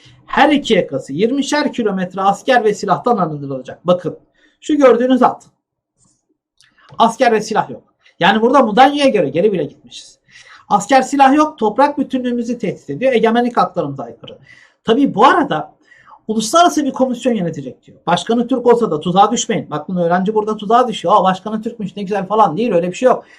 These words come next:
Başkanı Türk olsa ne yazar? On üç tane, e, on üç kişilik bir heyet yönetiyor. On ikisi yabancı, biri Türk ve o çokluğuyla karar alıyor.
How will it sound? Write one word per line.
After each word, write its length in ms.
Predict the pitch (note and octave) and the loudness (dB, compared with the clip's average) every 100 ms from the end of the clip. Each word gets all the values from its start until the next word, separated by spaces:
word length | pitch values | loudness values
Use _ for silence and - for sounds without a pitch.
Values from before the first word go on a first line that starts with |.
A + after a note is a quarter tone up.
| _ | _
Başkanı 400 | G3 G3 A#3+ A#3+ | 2 2 0 -2
Türk 180 | B3+ A#3+ | -2 0
olsa 220 | B3 C#4 | 0 2
ne 80 | D4 | 2
yazar? 260 | A#3+ E3+ - A3+ | 2 0 -2 0
On 120 | C4+ | 0
üç 160 | C4+ | 0
tane, 400 | - G3 A#3+ D4 - _ _ - | 0 0 0 -4 -8 _ _ -8
e, 120 | F#3 | -2
on 180 | F#3 C4+ | 2 2
üç 140 | D4 | 2
kişilik 320 | - C#4+ C#4 C4 | -2 -2 -2 2
bir 80 | |
heyet 180 | B3+ A#3+ | 2 2
yönetiyor. 340 | G3+ D3+ D#3+ A3 | -2 -4 -4 -4
On 60 | |
ikisi 260 | D4 - D4 | -2 -4 0
yabancı, 400 | C#4+ C#4 A#3+ G#3 | 2 2 0 -2
biri 200 | B3+ B3+ | -2 -4
Türk 320 | F3+ - E3 | -6 -8 0
ve 80 | A#3 | 2
o 120 | C#4 | 2
çokluğuyla 420 | C#4 C#4 B3+ A3 | 2 0 0 -2
karar 240 | F3 - C#3 | -2 -4 -6
alıyor. 280 | - - | -12 -16